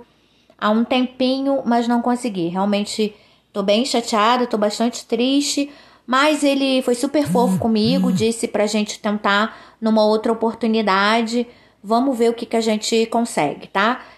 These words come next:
Speaker 1: Eu tentei pelo Spreaker, que depois do Spreaker eu migraria aqui pro Spotify,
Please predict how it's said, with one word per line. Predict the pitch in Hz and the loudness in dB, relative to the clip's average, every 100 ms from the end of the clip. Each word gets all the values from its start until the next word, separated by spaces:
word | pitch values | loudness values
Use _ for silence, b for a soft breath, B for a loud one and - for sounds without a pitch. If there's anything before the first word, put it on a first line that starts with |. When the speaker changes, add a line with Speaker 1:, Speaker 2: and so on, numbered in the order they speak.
| B | B
Speaker 1:
Eu | 202 | -2
tentei | 220 233 233 214 | 0 0 2 0
pelo | 220 214 | 2 0
Spreaker, | 220 - - 254 302 320 320 330 - b b b b b | -2 -6 -2 0 0 0 0 0 -6 b b b b b
que | - 240 233 220 220 214 202 | -4 0 2 2 2 2 2
depois | 208 214 214 208 | 0 2 0 0
do | |
Spreaker | 220 - - 240 262 - 226 | -2 -4 -4 -2 -2 0 2
eu | 220 | 2
migraria | 214 226 214 233 220 202 214 196 | 2 0 2 2 2 2 0 0
aqui | 190 202 | 0 -4
pro | 196 190 196 | -2 -2 -2
Spotify, | 196 - 190 190 - 220 220 262 311 | -2 -2 -2 -4 -4 0 2 2 0